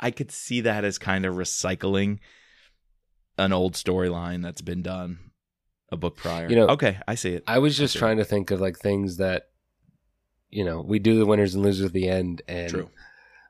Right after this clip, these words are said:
Speaker 2: I was trying to think about something, and that just, like, s-, it jumped out to me, and it, it sort of stuck with me, and then I started, like, started running with it. So maybe I'm just
Speaker 1: Right.
Speaker 2: thinking about it way too much, and all of the
Speaker 1: No.
Speaker 2: listeners could be like, "Chris, shut the fuck up." Like,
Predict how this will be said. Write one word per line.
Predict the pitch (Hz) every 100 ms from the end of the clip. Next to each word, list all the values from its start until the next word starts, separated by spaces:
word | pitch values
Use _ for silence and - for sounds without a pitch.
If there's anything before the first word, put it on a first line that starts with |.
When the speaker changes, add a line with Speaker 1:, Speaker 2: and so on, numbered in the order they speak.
| -
Speaker 2:
I |
was | 104
trying | - 117
to | 117
think | 120
about | 104
something, | 101 101 98
and |
that | 101 113
just, | 120
like, | 104
s-, | 90 - - -
it | 87
jumped | 104 104 101
out | 104
to | 113
me, | 120
and | 107
it, | 87 -
it | 95
sort | 98
of | 90
stuck | - 101
with | 113
me, | 117
and |
then | 98
I | 90
started, | - 98 90
like, | 85
started | - 92
running | 82 82 101
with | 117
it. | 135 -
So |
maybe | 90 113
I'm | 127
just | 92 90
Speaker 1:
Right. | 90 95 - -
Speaker 2:
thinking | 107 95 95
about | 90 85
it | -
way | 82 90
too | 98 -
much, | 98 95 113 -
and | 85 85 _ _
all | 98 101
of |
the | 98
Speaker 1:
No. |
Speaker 2:
listeners | 95 - 98
could | -
be | 95
like, | 92 85
"Chris, | 101
shut | - 101
the | -
fuck | 95 95
up." | 95 104
Like, | - 87 - -